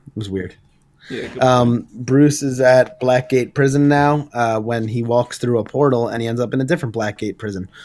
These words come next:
Speaker 1: one which is six times the size of, uh, our Blackgate. Uh, they made a reference to the New fifty-two Batman in a way, which I think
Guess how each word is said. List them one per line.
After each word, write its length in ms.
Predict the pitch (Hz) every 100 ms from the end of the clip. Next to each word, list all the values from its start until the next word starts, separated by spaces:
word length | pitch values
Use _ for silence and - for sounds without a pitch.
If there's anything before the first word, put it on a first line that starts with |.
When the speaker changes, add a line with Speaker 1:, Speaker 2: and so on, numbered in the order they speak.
| -
Speaker 1:
one 240 | - 139 139
which 160 | 131 -
is 120 | 117
six 200 | - 151
times 320 | - 139 131
the 100 | 113
size 420 | 117 175 185 113 104
of, 300 | 98 92 90
uh, 260 | 98 95 - 98
our 200 | 117 107
Blackgate. 440 | 104 95 - 92 - - - -
Uh, 140 | 143 139
they 100 | 156
made 140 | 196
a 40 | 170
reference 380 | 151 202 190 -
to 60 |
the 60 | 131
New 140 | 143
fifty-two 360 | 156 135 113 185
Batman 360 | 160 110 117 113
in 60 |
a 60 | 113
way, 180 | 113 123
which 140 | 123
I 100 | 113
think 340 | 110 143 120